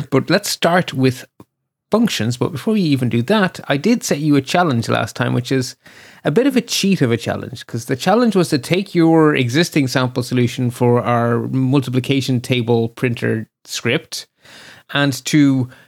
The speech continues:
rewrite it to make use of, I,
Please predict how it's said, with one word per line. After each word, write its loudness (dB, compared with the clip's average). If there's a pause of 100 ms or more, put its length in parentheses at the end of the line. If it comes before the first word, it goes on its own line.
(240)
rewrite 2
it -4
to -2
make 0
use 0
of, -2 (600)
I, 2